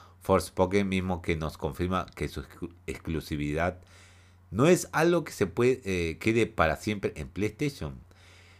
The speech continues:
Esto no se dio a conocer tal cual de la mano de Square Enix, sino que en la propia Sony, en sus videos más recientes, donde se puede ver un fragmento de videojuego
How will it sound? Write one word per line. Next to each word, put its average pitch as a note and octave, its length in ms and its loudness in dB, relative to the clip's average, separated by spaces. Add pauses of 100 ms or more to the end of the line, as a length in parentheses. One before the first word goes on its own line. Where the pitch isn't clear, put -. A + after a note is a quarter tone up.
(320)
Esto A2+ 400 6
no G#2 500 0
se F2+ 240 0
dio F#2 220 6
a F2 80 4
conocer F2+ 520 0 (200)
tal E2+ 240 2
cual F2+ 400 2
de D#2 100 -2
la D2+ 80 0
mano E2+ 240 0
de D2 100 0
Square E2+ 360 -2
Enix, E2 260 -6
sino E2+ 280 -4
que E2+ 160 0
en D#2 80 -2
la D2 120 -2
propia E2+ 320 0
Sony, F2+ 400 0 (240)
en D#2 60 -10
sus D2 160 -8
videos D#2+ 400 0
más E2+ 180 0
recientes, E2+ 420 -2
donde D2 280 -2
se D2 400 -4 (260)
puede F2 220 4
ver E2+ 180 2
un E2+ 160 -6
fragmento D#2+ 460 0
de D2 260 0
videojuego D#2 640 -2